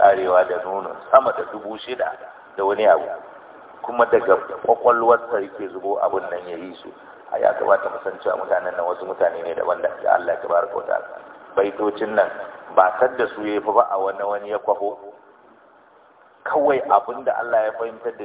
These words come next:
shi game da addinin nan ne ya zauna ya tsara waɗannan baitoci, yana zubo su da kwakwalwa sama da dubu shida da wani abu. Sai ku, ku, ba dai kuna jin ta-, ai sai ka diba cikin firas din ka gani. Duk wannan firas din, wannan na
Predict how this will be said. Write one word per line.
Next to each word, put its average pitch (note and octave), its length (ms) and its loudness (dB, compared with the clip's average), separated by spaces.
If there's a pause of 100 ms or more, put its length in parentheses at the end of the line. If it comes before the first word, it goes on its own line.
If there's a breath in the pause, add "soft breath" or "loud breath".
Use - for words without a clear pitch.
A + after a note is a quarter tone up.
shi G#2+ 80 -18
game G#2 240 -8
da G2+ 80 -2 (160)
addinin G2+ 320 -10
nan F#2+ 160 -6
ne F2+ 160 -8
ya F#2+ 80 -4
zauna G#2 320 4
ya F#2 80 -2
tsara F#2+ 240 6
waɗannan F2 420 -4
baitoci, F2+ 380 -10
yana G2+ 320 -2
zubo F#2 240 -2
su F#2+ 80 -8
da F2 80 -6
kwakwalwa F2 440 -2 (360)
sama B2+ 160 6
da A2 160 -2
dubu A#2 320 -4
shida B2+ 320 2
da F#2+ 80 2
wani F#2+ 200 2
abu. E2 200 0 (2250)
Sai G2+ 120 -4
ku, - 80 -10 (120)
ku, - 80 -8 (360)
ba - 120 4
dai F3 80 -2
kuna F#3 240 2
jin D#3 160 -2
ta-, E3 160 2
ai F3 160 2
sai F3 120 -2
ka D3 120 0
diba A#2+ 240 2
cikin - 320 -8
firas F#2 320 0
din G2 160 -2
ka E2 80 -4
gani. E2 160 -4 (400)
Duk D3 240 4
wannan B2 480 6
firas G2+ 240 2 (120)
din, G2+ 200 -8
wannan F#2+ 320 0
na F#2+ 80 2